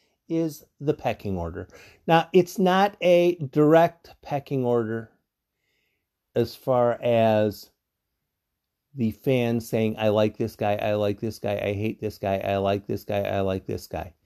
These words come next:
That's too binary, too binary. The totem is more along the lines of the guys up toward the top of the totem are the guys who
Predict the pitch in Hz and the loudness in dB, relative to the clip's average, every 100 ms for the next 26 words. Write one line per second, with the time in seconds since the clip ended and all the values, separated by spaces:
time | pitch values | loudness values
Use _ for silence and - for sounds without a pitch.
0 | _ _ _ - 127 - - - - 117 | _ _ _ -10 -8 -8 -18 -12 -6 -2
1 | 98 90 85 85 80 _ _ _ - 127 | 0 -2 -2 -4 -8 _ _ _ -10 -6
2 | 113 110 110 101 101 101 101 _ _ _ | 0 0 0 0 -2 -2 -6 _ _ _
3 | _ - _ _ _ _ - 131 - 180 | _ -20 _ _ _ _ -2 -2 4 6
4 | 185 180 175 170 - _ _ _ _ _ | 6 4 0 -4 -12 _ _ _ _ _
5 | _ _ _ _ _ _ _ - 123 107 | _ _ _ _ _ _ _ -14 -10 -4
6 | 107 123 139 156 143 131 139 143 127 110 | -2 -2 -2 -2 2 2 2 0 0 -2
7 | 104 107 110 117 107 _ _ _ 185 190 | -2 -4 -4 -6 -8 _ _ _ -2 2
8 | 185 170 151 - - 139 139 147 - - | 2 2 -4 -4 -4 -2 -2 -6 -12 -10
9 | 147 135 127 - 135 123 127 - 120 110 | -4 -2 -4 -6 -6 -4 -4 2 4 4
10 | 110 110 - _ _ _ _ _ _ - | 0 -6 -16 _ _ _ _ _ _ 0
11 | 127 127 131 120 117 110 117 113 - - | 4 4 2 2 2 2 0 -2 -10 -4
12 | 117 113 110 107 | 0 0 0 -4